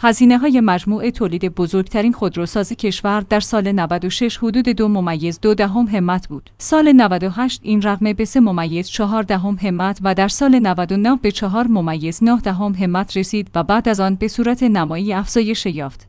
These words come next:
تا جایی که تنها در شش ماه نخست امسال این رقم به یازده ممیز پنج دهم همت رسیده است. این افزایش به ویژه پس از سال هزار و چهارصد نشان می‌دهد هزینه‌های غیر مستقیم تولید، مانند نگهداری تجهیزات،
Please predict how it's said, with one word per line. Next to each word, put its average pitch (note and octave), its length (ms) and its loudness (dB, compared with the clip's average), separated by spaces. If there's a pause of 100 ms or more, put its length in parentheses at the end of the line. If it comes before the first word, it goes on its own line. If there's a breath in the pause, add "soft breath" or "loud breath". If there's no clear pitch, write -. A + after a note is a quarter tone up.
تا B3 100 4
جایی D4 280 2
که A#3+ 160 -2
تنها A3+ 360 -2
در A3 180 -2
شش B3 320 -4
ماه G#3+ 200 0
نخست F#3+ 520 -2
امسال F#3+ 440 -2
این A3 220 -2
رقم G#3 320 -2
به G#3 120 0
یازده F#3+ 480 -4
ممیز F3+ 520 -4
پنج A3+ 260 -2
دهم G3+ 400 -2
همت F#3 440 -4
رسیده D#3 320 -8
است. - 260 -14 (160)
این B3+ 160 8
افزایش G#3 580 2 (240)
به G#3+ 120 4
ویژه G3+ 280 0
پس B3 220 -2
از A#3+ 100 2
سال A#3+ 200 0
هزار G#3 400 0
و G#3 40 -2
چهارصد G3 600 -2 (140)
نشان B3 360 4
می‌دهد F#3+ 440 2
هزینه‌های A#3 760 2
غیر E3 260 -2
مستقیم E3 520 -2
تولید، F#3+ 380 -2
مانند G3+ 460 0
نگهداری F#3+ 640 -2
تجهیزات، G3 640 -2